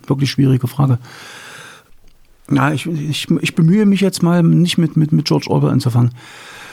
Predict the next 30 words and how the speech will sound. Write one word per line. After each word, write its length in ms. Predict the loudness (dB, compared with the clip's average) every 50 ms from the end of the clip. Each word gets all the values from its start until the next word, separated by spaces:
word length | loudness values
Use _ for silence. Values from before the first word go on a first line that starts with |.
| -20 -20 -20 _ _ _ _ _ _ _ _ _ _ _ _ -6
Das 180 | -4 -2 0
ist 40 | 2 2
neunzehnhundertvierundachtzig. 920 | 2 2 2 0 -2 -2 -2 0 0 2 2 0 -2 -2 -4 -4 -4 -6 -6 -12 -18 -16 -8 -4
Nee, 120 | -2 -2 0
das 140 | -2 -2 -4
ist 140 | -2 -2
wirklich 260 | -2 -2 0 -2 -2 0
so, 300 | 0 2 2 2 0 0
ähm, 460 | 0 2 2 4 4 2 2 0 -4 -10 _ _ _ _ _ _ _ _ _ _ -2
hm, 300 | 0 2 2 2 2 0 -2 -6 -14 -20 -20 -16
schwer. 240 | -14 -10 -6 -6 -6
Also 160 | -4 -2 -2
ich 60 | 0
muss, 160 | 0 -2 -2
muss, 300 | -4 -6 -6 -8 -12 -16 -14
muss 400 | -12 -10 -8 -8 -8 -8 -8 -10
wirklich 300 | -10 -8 -8 -10 -10 -12 -14 -18 -20 -20 -20 _ _ _ _ _ _ _ _ _ _ _ _ _ _ _
sorgsam 440 | -8 -6 -6 -4 -2 0 0 0 2
formulieren, 540 | 2 2 2 2 4 4 4 4 2 2 2
sag 180 | 0 0 0
ich 100 | 0 0
mal. 220 | 2 2 2 0 -2 -6 -14 -20 -20 -20 -20 -20 -20 -20 -20 -20 _ _ _ _ _ -12
Ich 120 | -8 -6 -4
hatte 160 | -4 -2 -2
eigentlich 240 | -2 0 -2 -2 0
keine 280 | 0 2 2 2 2
Wahl, 200 | 2 2 2 2
wie 100 | 2 2
ich 140 | 0 0 -2
bin. 260 | 0 0 0 0 0